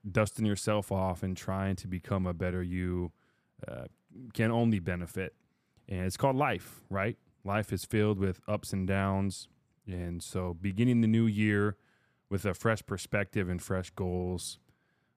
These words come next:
I think is really cool. So I want to give you five things that I want to either personally do in my own life to better myself and my family, or give you some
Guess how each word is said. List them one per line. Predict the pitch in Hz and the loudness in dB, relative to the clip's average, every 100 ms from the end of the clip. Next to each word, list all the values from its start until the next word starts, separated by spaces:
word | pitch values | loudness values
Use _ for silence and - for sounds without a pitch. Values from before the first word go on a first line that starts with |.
| _ - | _ -4
I | 92 | -2
think | - 92 90 | -2 -2 -2
is | 85 | -2
really | 90 90 | -2 -4
cool. | - 85 78 | -4 -6 -2
So | - 127 104 - _ _ _ _ _ - | 4 4 4 -2 _ _ _ _ _ 2
I | 123 | 6
want | 151 | 6
to | 147 | 8
give | 139 | 6
you | 131 | 6
five | 110 127 131 - | 4 4 2 2
things | 123 117 113 110 - - _ _ _ - | 2 4 4 2 -4 -12 _ _ _ -6
that | 104 98 | -2 -2
I | 101 113 | 2 2
want | 113 113 - | 4 2 0
to | 107 | -4
either | 98 92 90 | -2 -4 -6
personally | - - 175 - 156 131 | -4 0 2 2 2 2
do | 113 127 | 4 4
in | 117 | 4
my | 104 | 2
own | 113 127 | 2 2
life | 117 101 104 - - _ _ _ _ - | 2 2 -2 -6 -18 _ _ _ _ -2
to | 104 | 4
better | 117 120 | 6 6
myself | 113 110 120 107 | 4 2 2 2
and | 107 | 2
my | 101 | 2
family, | 101 104 95 95 95 - _ _ _ _ _ _ | 2 0 2 2 0 -4 _ _ _ _ _ _
or | 120 131 | 6 6
give | 117 120 110 | 6 2 4
you | 113 110 | 4 4
some | - 110 104 104 95 | 2 2 2 2 0